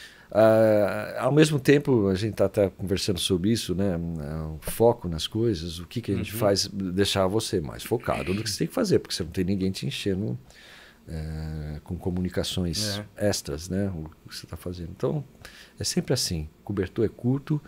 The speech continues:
Speaker 1: uma coisa por outra.
Speaker 2: <laughs> É isso
Speaker 1: Não,
Speaker 2: mesmo.
Speaker 1: não tem, não tem, não tem essa de,
Speaker 2: Não tem
Speaker 1: ah,
Speaker 2: segredo,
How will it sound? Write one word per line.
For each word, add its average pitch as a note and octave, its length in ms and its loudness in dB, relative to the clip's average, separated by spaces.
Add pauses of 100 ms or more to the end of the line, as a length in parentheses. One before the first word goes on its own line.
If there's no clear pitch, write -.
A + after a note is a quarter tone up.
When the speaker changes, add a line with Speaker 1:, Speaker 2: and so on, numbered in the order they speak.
(460)
Speaker 1:
uma E3 180 2
coisa B2+ 280 4
por A2+ 240 0
outra. A2 440 0 (240)
Speaker 2:
<laughs> - 220 4
É - 560 2
isso C#3+ 80 4
Speaker 1:
Não, E3 100 10
Speaker 2:
mesmo. E3 280 0
Speaker 1:
não G3 120 10
tem, A#3 240 4
não G#3 140 2
tem, G#3 240 4
não F3 100 2
tem G3 200 8
essa A2 180 6
de, F2 220 0
Speaker 2:
Não F2 300 4
tem F#2+ 100 0
Speaker 1:
ah, A2 40 2
Speaker 2:
segredo, B2+ 480 0